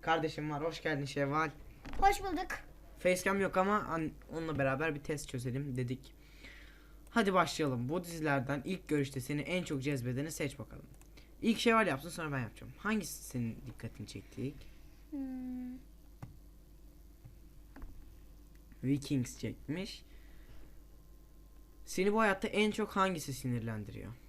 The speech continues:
Speaker 1: Şey var, bunun nereden biliyorsun? Aldatan insanlar,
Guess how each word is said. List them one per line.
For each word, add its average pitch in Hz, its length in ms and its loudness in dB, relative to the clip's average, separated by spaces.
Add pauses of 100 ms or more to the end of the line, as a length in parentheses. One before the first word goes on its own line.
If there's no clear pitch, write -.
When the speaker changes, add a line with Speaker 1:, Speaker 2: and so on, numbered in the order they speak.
(1500)
Speaker 1:
Şey 180 300 0
var, 156 200 2
bunun 160 260 -2
nereden 160 260 -2
biliyorsun? 123 200 -4 (300)
Aldatan 180 520 6
insanlar, 127 580 -2